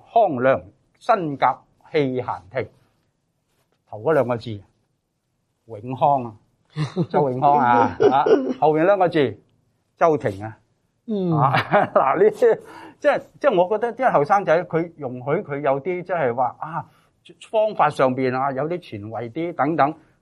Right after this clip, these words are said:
Speaker 1: 但係個出發點唔係差㗎，係嘛？嗱，噉所以呢，希望啊，好好珍惜香港每一個人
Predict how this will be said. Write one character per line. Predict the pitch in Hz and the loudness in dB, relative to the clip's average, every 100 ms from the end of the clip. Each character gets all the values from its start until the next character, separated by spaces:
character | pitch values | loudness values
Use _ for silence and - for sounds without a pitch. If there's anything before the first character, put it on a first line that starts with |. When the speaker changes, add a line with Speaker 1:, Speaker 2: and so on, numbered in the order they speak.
| _ | _
Speaker 1:
但 | 175 | 0
係 | 175 170 - _ _ | 2 0 -2 _ _
個 | 180 | -8
出 | 226 | -6
發 | 185 139 | -6 -6
點 | 143 | -6
唔 | 165 98 | -8 -10
係 | 98 | -16
差 | _ 156 139 120 | _ -6 -2 -4
㗎， | 101 - _ _ _ | -6 -18 _ _ _
係 | 127 | -8
嘛？ | 120 120 123 _ _ _ | 0 0 -2 _ _ _
嗱， | 104 | -18
噉 | 143 175 | -14 -10
所 | 180 | -8
以 | 160 | -6
呢， | 143 160 156 _ _ | -2 -4 -4 _ _
希 | 170 165 | -14 -6
望 | 143 104 | -6 -6
啊， | 117 | -10
好 | 123 127 | -10 -10
好 | 143 | -10
珍 | - 180 151 151 | -8 -8 -6 -6
惜 | 165 156 _ _ _ _ _ | -6 -8 _ _ _ _ _
香 | 165 147 | -8 -6
港 | 110 269 - | -6 -6 -10
每 | 113 | -10
一 | 139 | -8
個 | 120 | -8
人 | 101 | -10